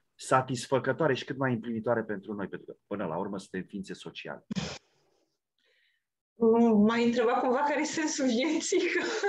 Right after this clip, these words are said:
Speaker 2: e foarte, e o întrebare foarte amplă și
Speaker 1: Mă g-, da, mă gândeam cu ajutorul minții
Speaker 2: Uh.
Speaker 1: să încercăm să dăm sens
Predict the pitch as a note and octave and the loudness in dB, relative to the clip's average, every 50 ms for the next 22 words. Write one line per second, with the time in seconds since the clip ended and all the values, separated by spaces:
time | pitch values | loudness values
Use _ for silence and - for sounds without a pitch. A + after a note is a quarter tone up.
0 | G4+ G4+ G#4+ C#5 - - - - - A#4 F#4+ G4 G4 F#4+ G4+ F#4 F4+ F4+ F4+ F4+ | 0 0 0 -2 -4 -4 -2 0 2 4 4 4 4 4 2 2 2 0 0 0
1 | F#4+ F4 E4 E4 - - - - - - - - _ C#4+ D4+ D4+ D4+ D4+ D#4+ D4+ | 0 0 0 -2 -4 -6 -6 -8 -8 -10 -10 -10 _ -4 -2 -2 -2 -2 -2 0
2 | C4+ D4 D#4 F4 F#4 F#4 F4+ F4+ F4 E4+ F4 F4 E4 C#4+ C4 A#3 A#3+ A#3+ A#3+ A3+ | 0 0 0 2 0 0 0 0 2 2 2 2 2 2 2 2 2 2 2 4
3 | G#3+ G3+ G3+ G#3 G#3 G3 F#3 F#3 F#3 G3+ G#3+ G#3 - - - - A3 A3+ A3+ A#3 | 4 4 4 4 4 4 4 2 2 0 0 -2 -4 -4 0 2 2 2 4 2
4 | A3+ A3+ G#3+ G#3+ - - - - C3+ D#3+ D#3+ D3+ C#3 C#3 B2+ C3 C#3 C#3 D#3+ E3+ | 2 2 6 6 6 6 6 6 6 8 8 8 8 6 6 6 6 6 6 6
5 | - - E3+ D3 B2+ D3+ D#3 F#3 F3+ F3 E3+ D#3+ D#3+ D#3+ E3+ G3 A3 A3 G#3 G#3 | 6 6 6 6 4 4 6 8 10 10 8 8 6 4 4 6 6 6 4 2
6 | - A#3+ A#3 A#3 A#3 A3+ A#3 A#3 A3+ A3 G#3+ - - - D3 C#3+ C#3 - C#3 - | 0 0 0 2 2 2 0 0 0 0 0 -2 0 2 2 4 6 6 4 6
7 | - D3 C3 - C3+ A#2+ G#2+ G2 B2+ B2+ A#2+ G#2 F#2 - _ _ - - - B2+ | 4 2 2 2 0 -2 2 4 4 6 4 4 0 -6 _ _ -10 -2 0 2
8 | A#2+ A#2+ A2 - - | 2 2 0 -2 -6